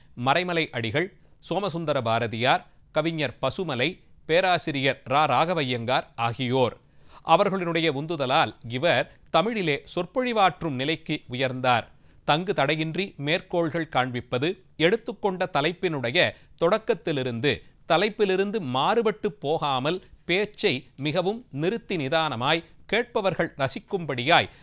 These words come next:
நடுவே துணுக்குச் செய்திகளோடு சேர்த்து பேசுவது என்ற பழைய மொழி நடையை கையாண்டு இவர் செய்து வந்த சொற்பொழிவுகள் மிகவும் பிரபலமடையத் தொடங்கியிருந்தன. அந்த காலச்சூழலில்தான்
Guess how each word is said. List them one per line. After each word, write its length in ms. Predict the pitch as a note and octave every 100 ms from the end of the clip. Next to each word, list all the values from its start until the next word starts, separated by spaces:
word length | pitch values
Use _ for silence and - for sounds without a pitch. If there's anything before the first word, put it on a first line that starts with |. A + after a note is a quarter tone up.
| -
நடுவே 460 | C#3+ D#3 F#3+ G3
துணுக்குச் 480 | F#3 F#3+ A#3+ - B3
செய்திகளோடு 540 | E3+ F3 F3+ E3+ F#3+
சேர்த்து 400 | G3 - F3+ -
பேசுவது 680 | E3+ C#3 C#3+ D3+ C3 D#3+ C#3 - -
என்ற 500 | - C#3 C#3 F#3 C3 - -
பழைய 440 | D3+ F#3 G3 D#3+ -
மொழி 480 | C3 C3+ E3+ A3
நடையை 540 | F#3+ B2+ C#3+ E3+ E3+ C3
கையாண்டு 640 | B2+ B2+ D3 D3 D3 G3+ -
இவர் 200 | C#3 C3+
செய்து 280 | D#3+ F3+
வந்த 240 | F3+ E3 D3+
சொற்பொழிவுகள் 680 | C3+ A#2+ D3 B2 A#2+ E3+ - - -
மிகவும் 400 | C#3 F3 D3 - - -
பிரபலமடையத் 640 | D3 G3 F#3+ C3 C#3+ -
தொடங்கியிருந்தன. 800 | B2 C#3 C3+ B2 A#2+ B2+ B2+ A#2 - - - -
அந்த 260 | - D3+ D#3+
காலச்சூழலில்தான் 1000 | C#3+ D#3 F3 D#3 D3 C3+ B2 F#3+ D#3